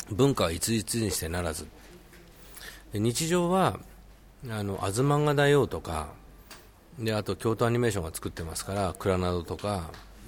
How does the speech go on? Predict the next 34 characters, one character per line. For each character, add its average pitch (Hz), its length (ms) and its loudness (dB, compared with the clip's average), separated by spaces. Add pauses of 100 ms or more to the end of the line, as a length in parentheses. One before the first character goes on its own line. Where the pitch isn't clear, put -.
(180)
軽 87 260 0
音、 82 240 -2
ラ 82 100 -4
キ 90 140 -8
ス - 80 -6
タ、 82 120 -6
い 82 80 -6
ろ 85 120 -2
い - 40 -4
ろ 85 80 -4
あ 82 40 -4
り 85 60 -6
ま 87 120 -6
す - 80 -8
け 80 100 -12
ど、 85 280 -4 (800)
や 127 100 0
は 143 60 4
り 127 80 2
そ 110 160 0
の、 104 400 0 (600)
日 123 100 2
本 139 180 4
の 139 80 2
漫 135 260 4
画 131 140 4
ア 135 60 4
ニ 135 100 4
メ 107 100 2
の 85 140 -2
歴 82 200 -6
史 - 140 -4
と、 95 320 4 (880)
今 101 260 2